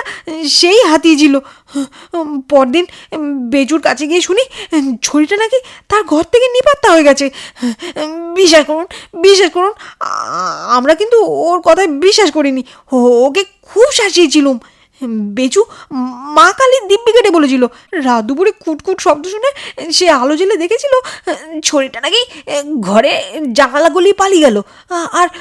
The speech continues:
ঘরে নাকি ঝাঁঝালো সেন্টের গন্ধ। আপনারা বেচুকে খুঁজে বের করুন, স্যার। এবার মুরারিবাবু আর চুপ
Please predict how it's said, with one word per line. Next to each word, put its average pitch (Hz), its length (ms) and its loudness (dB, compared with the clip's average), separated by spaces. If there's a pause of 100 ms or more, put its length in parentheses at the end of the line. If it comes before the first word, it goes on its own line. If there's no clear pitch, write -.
(280)
ঘরে 247 260 0
নাকি 381 200 0 (360)
ঝাঁঝালো 311 520 0
সেন্টের 466 460 0
গন্ধ। 262 300 2 (580)
আপনারা 214 520 -2 (400)
বেচুকে 339 420 0
খুঁজে 349 280 2
বের 349 180 -2
করুন, 381 300 0
স্যার। 320 240 2 (2000)
এবার 403 520 4 (100)
মুরারিবাবু 196 680 0
আর 453 100 0
চুপ 214 240 -6